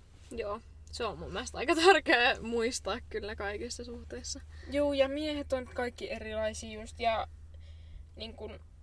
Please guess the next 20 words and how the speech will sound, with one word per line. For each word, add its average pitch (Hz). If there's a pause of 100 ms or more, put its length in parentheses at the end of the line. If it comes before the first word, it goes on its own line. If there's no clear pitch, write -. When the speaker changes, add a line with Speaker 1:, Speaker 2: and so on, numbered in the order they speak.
(160)
Speaker 2:
miehiä, 262 (280)
ihan 277
mitä 226
vaan 202
voi 180
tapahtua. 226
Miehikin 240
voidaan 202
seksuaalisesti 208
ahdistella, 233
mä 233
en 220
tiedä. 220
Speaker 1:
Mm. 247
Speaker 2:
Monesti 254
varmaan 233
on 233
mainittu 233
asia, 240 (440)
ehkä. 247